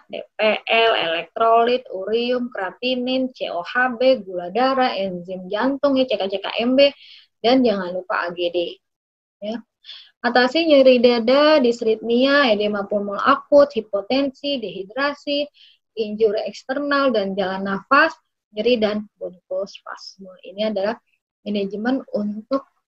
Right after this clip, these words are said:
eh, korban yang terjadi karbon monoksid di, banyak di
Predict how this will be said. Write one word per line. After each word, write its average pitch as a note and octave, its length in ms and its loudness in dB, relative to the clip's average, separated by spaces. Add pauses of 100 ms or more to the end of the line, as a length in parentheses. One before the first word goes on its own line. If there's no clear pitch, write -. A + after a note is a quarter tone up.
(340)
eh, G#3 320 2
korban G#3+ 680 2 (220)
yang A#3+ 260 -8
terjadi A3 720 -2 (960)
karbon G#3+ 580 2
monoksid G3 540 -2
di, F#3+ 160 -2
banyak F#3 640 0
di G3+ 160 0